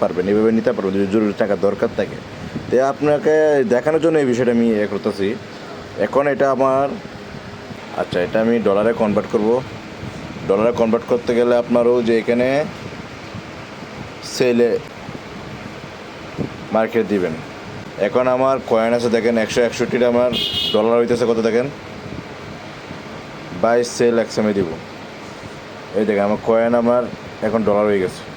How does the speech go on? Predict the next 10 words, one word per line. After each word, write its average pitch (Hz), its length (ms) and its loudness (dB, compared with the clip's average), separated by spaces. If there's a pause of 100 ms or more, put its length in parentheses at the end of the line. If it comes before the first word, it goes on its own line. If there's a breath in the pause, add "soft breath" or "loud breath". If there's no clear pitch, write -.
(120)
ছয় 110 200 4
ডলার 113 260 4
পাঁচপঞ্চাশ, 101 440 -2
দেখতে 92 220 -4
পাচ্ছেন? 120 260 0 (1900)
এখন 120 240 2
আমি 123 140 4
এটা 120 160 2
কি 120 140 2
করব, 127 140 2